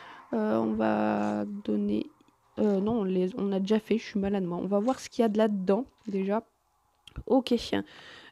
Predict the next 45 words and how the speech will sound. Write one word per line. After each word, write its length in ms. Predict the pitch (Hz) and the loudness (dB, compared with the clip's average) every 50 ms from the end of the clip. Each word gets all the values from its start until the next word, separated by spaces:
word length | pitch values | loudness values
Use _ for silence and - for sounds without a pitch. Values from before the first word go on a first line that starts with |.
| _ - | _ 0
Euh, 340 | 214 208 208 208 202 - - | 2 4 4 4 4 4 2
ça, 180 | 233 - 277 277 | 2 4 2 2
ça 200 | 285 - 247 226 | 2 2 0 2
m'intéresse. 600 | 220 226 220 - - 214 208 214 233 254 - - | 2 2 0 2 0 0 2 2 2 0 2 2
Il 20 | |
y 20 | 214 | 2
a 40 | |
le 60 | 214 202 | 2 2
Big 180 | 208 220 208 | 2 0 2
One 200 | 220 233 247 247 | 2 4 4 2
qui 140 | 240 - 240 | 2 0 0
va 120 | 214 208 | 0 2
ramener 320 | 214 214 220 226 226 233 233 | 2 2 2 4 4 4 2
sa 200 | 233 - - 214 | 2 0 -4 -4
face. 540 | - - - 226 233 247 254 - - - 262 254 - - | -4 0 0 2 2 2 0 -2 -4 0 0 0 0 0
Le 200 | 233 226 226 233 | 0 4 4 4
voilà. 480 | 233 220 220 220 214 220 226 240 269 - - - - - - - - - | 4 4 4 4 4 4 4 4 2 0 -6 -18 -16 -16 -18 -14 -4 2
Donc, 340 | 220 226 233 220 - - - - | 4 4 4 4 2 -4 -2 2
euh, 220 | - 220 220 220 220 | 2 2 4 2 0
ce 140 | - - | -2 -4
qu'on 160 | - - 330 339 | 0 0 2 4
va 120 | 339 330 | 4 2
faire, 400 | 320 - - 262 240 233 - - | 2 2 0 2 2 2 0 -2
c'est 200 | - - - 233 | -8 -4 -4 -4
qu'on 180 | - - 254 233 | 0 2 0 2
va 180 | 220 226 220 | 2 2 2
l'enfermer 460 | 226 247 285 294 - 320 294 285 285 | 2 2 0 0 2 2 4 4 4
dans 100 | 254 247 | 2 2
la 140 | 247 240 220 | 2 0 -2
cage 240 | - - 247 233 233 | 0 0 0 2 2
à 80 | 226 226 | 2 0
chiens. 340 | - - - 202 - - - - - - - - - - 294 - - | -2 -2 -2 -2 -2 -2 -4 -8 -14 -20 -20 -18 -14 -14 -12 -4 0
Et 240 | - 226 269 - - | 2 4 4 4 2
on 120 | - 240 247 | 2 0 4
va 160 | 233 233 240 | 4 2 2
s'occuper, 680 | - - 277 254 - - 240 226 - - 262 269 277 - - | 2 -2 -6 -4 -2 -2 -4 -2 0 0 2 2 2 0 0
euh, 300 | 233 226 - - 214 202 | 0 0 0 0 0 -2
déjà 480 | 196 208 214 208 208 214 240 240 247 | -2 -2 -2 -2 0 2 2 2 2
des 420 | 220 202 202 202 196 196 190 190 190 | 2 2 2 2 2 2 0 0 0
deux 280 | 185 190 233 233 247 | 0 0 0 2 4
abominations 600 | 247 226 214 226 226 226 214 208 220 - - 220 | 4 4 4 4 4 4 2 0 -2 -2 -4 -6
toxiques 360 | 214 - - - - 294 294 - | -6 -6 -6 -6 -2 -4 -4 -2
parce 140 | - 240 - | -4 -6 -6
que 100 | - 233 | -6 -10
sinon, 320 | - - 233 226 254 277 | -4 -2 0 2 2 0